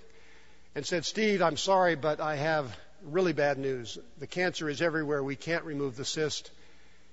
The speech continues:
and, uh, Joyce doesn't have very long." What if he'd have said that?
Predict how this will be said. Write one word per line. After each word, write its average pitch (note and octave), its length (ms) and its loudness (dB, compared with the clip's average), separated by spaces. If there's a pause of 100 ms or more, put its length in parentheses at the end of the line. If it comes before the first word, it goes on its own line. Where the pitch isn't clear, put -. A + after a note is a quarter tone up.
(240)
and, C3 320 -4
uh, B2 140 -2
Joyce C#3 340 -2
doesn't D#3 220 -2
have F3+ 160 -4
very D3 200 -4
long." A#2 200 -8 (680)
What F3+ 140 0
if A#3 100 -6
he'd G3 100 -8
have F3+ 100 -6
said D#3 220 -2
that? C3 200 -6